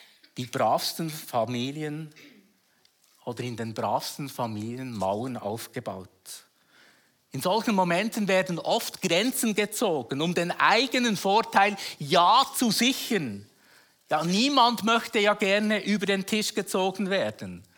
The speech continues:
Und Mauern helfen ja, sich davor zu schützen. Ich weiß nicht, wie es euch geht, aber wie schnell habe ich in solchen Momenten das Gefühl,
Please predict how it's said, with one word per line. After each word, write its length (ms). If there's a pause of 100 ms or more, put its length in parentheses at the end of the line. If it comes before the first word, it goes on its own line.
(540)
Und 240
Mauern 560 (140)
helfen 500
ja, 320 (240)
sich 400
davor 420
zu 140
schützen. 640 (1600)
Ich 80
weiß 220
nicht, 220
wie 180
es 140
euch 340
geht, 420
aber 300
wie 100
schnell 680 (1000)
habe 320
ich 180
in 140
solchen 400
Momenten 600
das 180
Gefühl, 640